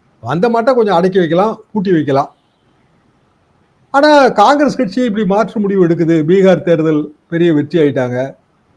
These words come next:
அதுக்கு பிறகு ராகுல் காந்திக்கு மெரிட் கூடிருது, all இந்தியா லெவல்ல மெரிட் கூடிருது. சரி, எல்லா ஸ்டேட்லயும் நம்ம வந்து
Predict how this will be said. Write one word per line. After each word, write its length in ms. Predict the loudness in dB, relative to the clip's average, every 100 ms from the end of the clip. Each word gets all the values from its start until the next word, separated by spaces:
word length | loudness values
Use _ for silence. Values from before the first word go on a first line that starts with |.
| _ _ -4
அதுக்கு 240 | 0 0 2
பிறகு 220 | 2 4
ராகுல் 320 | 4 2 2 0
காந்திக்கு 340 | -2 -2 -2 0 0
மெரிட் 260 | 0 -2 -2
கூடிருது, 400 | 0 0 0 -2
all 200 | 0 2
இந்தியா 240 | 0 2 2
லெவல்ல 380 | 2 0 0 -2
மெரிட் 320 | -2 -2 -4
கூடிருது. 460 | -4 -6 -6 -8 -10 -14 _ _ _ _ _ 2
சரி, 140 | 4
எல்லா 280 | 4 4 4 6 4
ஸ்டேட்லயும் 560 | 2 0 -2 0 0 0
நம்ம 140 | -2 -4
வந்து 220 | -2